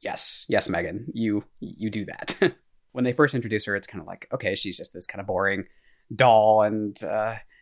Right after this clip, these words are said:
that was kinda my problem with the, well, I had multiple issues with the, the Child's Play remake, but just that that doll had no personality. Like, maybe by the end a little bit, but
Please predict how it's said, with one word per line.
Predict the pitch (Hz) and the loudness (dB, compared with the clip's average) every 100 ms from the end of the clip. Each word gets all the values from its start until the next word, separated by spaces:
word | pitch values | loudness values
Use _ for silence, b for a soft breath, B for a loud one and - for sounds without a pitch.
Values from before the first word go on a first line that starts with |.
| b | b
that | 247 | 4
was | 254 | 6
kinda | 254 | 6
my | 156 | 6
problem | - 131 117 | 6 4 4
with | 107 - | 0 -2
the, | 95 87 87 _ _ _ | -2 0 -4 _ _ _
well, | 147 | 6
I | 160 | 8
had | 131 | 6
multiple | 92 92 - 90 - - | 6 -2 0 -2 -2 -2
issues | 107 104 92 | 0 0 -2
with | 95 - | -4 -4
the, | 87 - | -6 -4
the | |
Child's | 139 113 104 | 4 4 6
Play | 110 | 2
remake, | 98 98 98 117 | 2 2 2 4
but | 113 113 - | 6 6 6
just | 165 - | 4 4
that | 123 - - | 4 0 2
that | 131 - | 2 6
doll | 147 147 | 8 8
had | 131 110 | 6 2
no | 110 123 | 2 2
personality. | - - 90 131 - 80 - | 0 -2 2 2 2 -4 -8
Like, | 110 107 - 143 | -8 -8 -8 2
maybe | 185 185 | 6 8
by | 139 | 8
the | 113 | 6
end | 120 131 | 2 2
a | 92 | 2
little | 104 156 | 4 4
bit, | 165 190 143 | 6 2 4
but | 117 110 - | 4 4 2